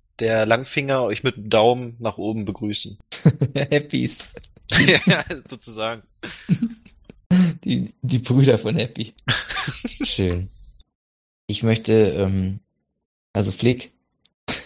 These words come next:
Speaker 2: ist ja bekanntlich bei mir auch der von der anfeuernden Sorte und,
Speaker 1: <laughs>
Speaker 2: ähm,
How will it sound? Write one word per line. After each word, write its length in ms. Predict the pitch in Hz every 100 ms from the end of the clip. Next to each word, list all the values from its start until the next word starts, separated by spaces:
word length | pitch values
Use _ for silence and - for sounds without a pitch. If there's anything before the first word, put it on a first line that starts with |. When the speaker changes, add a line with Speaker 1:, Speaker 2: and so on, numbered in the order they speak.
| - _ _ -
Speaker 2:
ist 160 | - -
ja 60 | 120
bekanntlich 500 | 104 165 117 113 -
bei 100 | 107
mir 140 | 110
auch 80 | -
der 240 | - - -
von 160 | - 113
der 100 | 78
anfeuernden 560 | 113 - 107 107 107
Sorte 460 | 104 95 104 135 139 - - - - - 123 -
und, 260 | 117 104 104
Speaker 1:
<laughs> 40 | -
Speaker 2:
ähm, 340 | 107 101 101